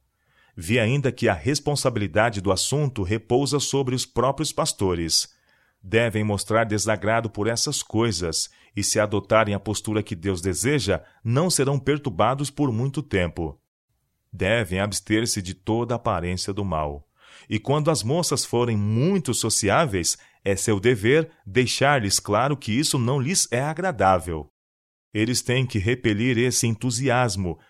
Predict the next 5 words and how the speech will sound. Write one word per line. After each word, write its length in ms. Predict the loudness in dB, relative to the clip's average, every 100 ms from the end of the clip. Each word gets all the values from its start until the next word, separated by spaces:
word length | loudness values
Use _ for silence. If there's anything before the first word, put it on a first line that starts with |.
| _
mesmo 400 | -4 -2 0 -2
que 120 | -4
sejam 440 | -2 0 0 0 -2
considerados 920 | -2 -2 0 0 2 2 0 -2 -4
rudes. 840 | -4 -2 -4 -4 -8 -8 -10 -12